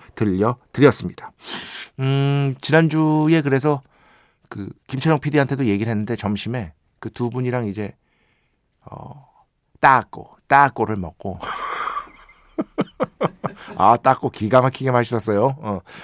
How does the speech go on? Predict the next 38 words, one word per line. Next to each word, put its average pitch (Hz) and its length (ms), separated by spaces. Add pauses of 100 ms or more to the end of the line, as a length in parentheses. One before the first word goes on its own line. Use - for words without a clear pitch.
(260)
제가 113 200
그 120 200
두 123 140
분이랑 127 320
찍은 165 220
사진도 170 400
이제 95 340
제 92 320 (200)
그 92 320
인별그램에, 117 640
개인 117 240
인별그램에 104 440
올리긴 98 340
했는데요. 135 460 (580)
어, 82 140
신촌에서 151 500
이제 101 160
음악바 120 520
하는 123 300
사장님하고 101 680
굉장히 139 360
유명한 101 300
음악바입니다. 82 540
제가 87 280 (440)
몇 107 100
번 95 140
말씀드렸죠. 92 480
제가 82 160 (100)
구십 131 340
년대 127 300
중반부터 110 640
다녔던, 80 420 (300)
그리고 95 300 (480)
홍대에 156 420
아주 95 260
유명한 92 340
공연장 127 440
사장님. 104 420